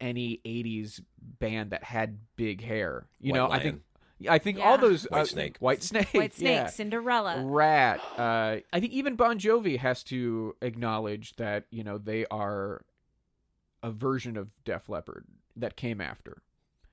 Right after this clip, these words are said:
Speaker 1: I mean, maybe, maybe my, my timing is off, but to me it feels
Speaker 2: No, I,
Speaker 1: like
Speaker 2: I, I
Speaker 1: Def
Speaker 2: think of Bon
Speaker 1: Leppard
Speaker 2: Jovi as being a much more poppier band,
Speaker 1: Mm-hmm.
Speaker 2: without
Speaker 1: Yeah.
Speaker 2: a doubt.
Speaker 1: A
Speaker 2: They're much
Speaker 1: cuter
Speaker 2: more
Speaker 1: Def Leppard.
Speaker 2: Yeah, they're more of a, like, "We're selling forty-fives almost" mentality, I
Speaker 1: Mm-hmm.
Speaker 2: think. But
Speaker 1: Yeah.
Speaker 2: they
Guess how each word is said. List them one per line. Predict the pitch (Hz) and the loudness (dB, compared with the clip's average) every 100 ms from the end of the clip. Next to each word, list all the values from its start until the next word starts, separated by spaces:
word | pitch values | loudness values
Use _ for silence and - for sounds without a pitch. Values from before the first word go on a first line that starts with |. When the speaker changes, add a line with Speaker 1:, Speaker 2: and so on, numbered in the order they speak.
| _ - | _ -8
Speaker 1:
I | 139 | -4
mean, | 139 | -2
maybe, | 143 160 156 | 2 0 0
maybe | 147 151 151 | 0 2 2
my, | 131 123 117 - | 2 0 0 -2
my | 117 113 | -4 -4
timing | - 120 113 107 104 98 _ | -4 -4 -4 -6 -8 -14 _
is | 110 110 - | -8 -6 -2
off, | 110 104 | -2 -2
but | - - | -6 -6
to | 147 | -4
me | 170 | 0
it | 165 | 0
feels | 180 190 190 | 2 4 4
Speaker 2:
No, | 131 | 4
I, | 117 | 0
Speaker 1:
like | 110 | -2
Speaker 2:
I, | - - | -6 -4
I | 160 | 6
Speaker 1:
Def | 220 | 6
Speaker 2:
think | 214 | 8
of | 226 | 6
Bon | 180 | 6
Speaker 1:
Leppard | 190 | 6
Speaker 2:
Jovi | 190 175 | 4 2
as | 139 | 0
being | 123 123 123 - | -2 -2 -4 -6
a | 127 | -6
much | 127 123 | -4 -4
more | 127 113 - _ - | -6 -6 -8 _ -18
poppier | - - 175 135 101 87 | -12 -6 -6 -6 -6 -6
band, | 85 143 151 139 - _ - | -6 -8 -8 -10 -14 _ -12
Speaker 1:
Mm-hmm. | 202 | -4
Speaker 2:
without | 127 95 | -2 -2
Speaker 1:
Yeah. | 92 | -2
Speaker 2:
a | |
doubt. | 101 120 78 | -2 -2 -2
Speaker 1:
A | |
Speaker 2:
They're | 95 120 | 0 0
much | 117 | 4
Speaker 1:
cuter | 165 165 147 131 | 6 6 6 6
Speaker 2:
more | 127 | 4
Speaker 1:
Def | 104 107 - | 0 -4 -4
Leppard. | 87 78 71 | -8 -8 -12
Speaker 2:
Yeah, | - 110 123 | -2 0 2
they're | 147 | 2
more | 190 160 127 | 4 4 4
of | 113 | 2
a, | |
like, | 104 101 90 | 0 -2 -4
"We're | 104 | -6
selling | 117 - 113 98 | -6 -4 -6 -6
forty-fives | - 104 90 - 110 104 85 | -8 -8 -8 -8 -8 -8 -10
almost" | 76 71 69 76 | -12 -12 -14 -14
mentality, | 71 71 67 69 117 | -14 -14 -12 -12 -10
I | - | -10
Speaker 1:
Mm-hmm. | 110 | -10
Speaker 2:
think. | 110 87 64 - | -8 -10 -10 -8
But | 95 - 98 | -8 -8 -14
Speaker 1:
Yeah. | 104 | -6
Speaker 2:
they | 131 | -4